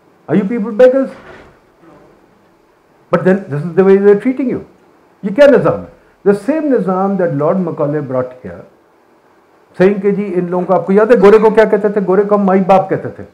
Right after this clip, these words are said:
और गोरा माई बाप किस तरह कहलवाता था अपने आप को? Because हमें वो चीज़ें देता था,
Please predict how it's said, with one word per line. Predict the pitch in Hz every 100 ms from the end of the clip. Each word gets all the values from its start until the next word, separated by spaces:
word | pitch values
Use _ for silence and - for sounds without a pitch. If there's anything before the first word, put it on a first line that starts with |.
| _ _ _ _ _ _ _ -
और | 156
गोरा | 151 180 196
माई | 160 175
बाप | 175 185 -
किस | 156 -
तरह | 190
कहलवाता | 185 156 156 170
था | 170
अपने | 165 180
आप | 175
को? | 185
Because | 175 180 170 151
हमें | 147 165
वो | 160
चीज़ें | 156 139 143
देता | 120 98 117
था, | -